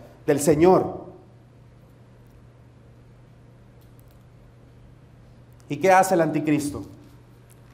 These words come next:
¿Qué hace el anticristo? Versículos nueve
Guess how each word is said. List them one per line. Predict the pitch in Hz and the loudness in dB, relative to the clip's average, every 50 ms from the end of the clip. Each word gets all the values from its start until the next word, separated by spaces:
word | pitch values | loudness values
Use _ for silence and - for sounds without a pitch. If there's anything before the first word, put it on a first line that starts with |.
| - - - - - | -20 -20 -20 -20 -8
¿Qué | - 180 | -2 0
hace | 185 185 185 208 | 2 2 2 0
el | 185 | 0
anticristo? | 185 175 - 170 - 170 160 151 151 - 165 | 0 0 -2 -2 -2 -2 -2 -2 -2 -2 0
Versículos | 147 139 131 143 156 151 - 170 160 156 156 147 | 0 0 -2 -4 -8 -4 -2 0 2 2 0 0
nueve | 147 156 156 151 139 123 117 | -2 -2 -2 -2 -2 -2 -4